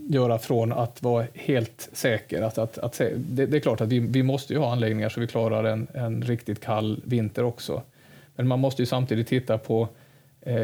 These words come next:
hur mycket anläggningar behöver vi ha för att klara en, en hundraårsvinter. Eh, och är det så att vi kanske inte behöver ha alla de reservanläggningar, vi kan, kan köpa den värmen då, även om vi får betala dyrt för den från någon annan. Hur, alltså,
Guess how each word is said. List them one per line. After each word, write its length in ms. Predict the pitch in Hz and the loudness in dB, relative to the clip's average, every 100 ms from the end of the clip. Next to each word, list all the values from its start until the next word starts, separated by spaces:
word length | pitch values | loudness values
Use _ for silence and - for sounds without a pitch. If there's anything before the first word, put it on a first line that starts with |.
| 120 127 | 0 -2
hur 120 | - 139 | 0 0
mycket 240 | 135 127 | 2 2
anläggningar 340 | 120 117 117 | 4 2 2
behöver 220 | 117 120 120 | 2 2 2
vi 100 | 113 | 2
ha 160 | 120 | 0
för 140 | 117 123 | 0 -2
att 100 | 117 | 0
klara 300 | 120 117 113 | 0 2 0
en, 320 | 120 113 113 | 0 0 -2
en 200 | 143 120 | -2 0
hundraårsvinter. 920 | 113 127 113 107 - 104 92 98 107 120 - - - | 2 2 2 0 0 -2 -2 -2 -2 -2 -14 -20 -14
Eh, 960 | 180 80 143 76 - - - - - | -10 -8 -8 -8 -8 -10 -12 -14 -10
och 180 | 113 127 | -2 2
är 80 | 117 | 2
det 60 | |
så 180 | 117 120 | 2 2
att 280 | 110 - - _ _ _ _ _ _ | 0 -2 -18 _ _ _ _ _ _
vi 180 | 123 120 | 0 0
kanske 320 | 123 117 - | 0 0 0
inte 180 | 123 - | 0 0
behöver 320 | 123 123 113 | 2 2 2
ha 260 | 135 120 - | 2 0 0
alla 320 | 123 120 110 | 0 0 2
de 340 | 117 110 107 - | 2 0 -2 -6
reservanläggningar, 800 | - 117 110 113 110 107 107 101 | -6 -4 0 0 0 0 -2 -2
vi 100 | 113 | -2
kan, 180 | 123 117 | -2 -2
kan 160 | 120 117 | -2 -2
köpa 420 | - 123 - 117 | -2 -2 -2 -2
den 140 | 139 | 0
värmen 280 | 113 113 110 | 0 0 0
då, 40 | |
även 120 | 107 113 | 0 0
om 60 | |
vi 60 | 104 | -2
får 140 | - | -4
betala 260 | 151 160 135 | -4 0 0
dyrt 440 | 123 104 - - - - | 0 -2 -4 -16 -18 -18
för 220 | - 120 107 | -2 0 2
den 200 | 117 113 - - - - - | 0 -4 -12 -20 -20 -20 -16
från 220 | - 120 | -4 -2
någon 100 | 117 117 | 0 0
annan. 260 | 110 - 117 | -2 -2 0
Hur, 280 | 123 - | 0 0
alltså, 180 | - 120 | -4 -4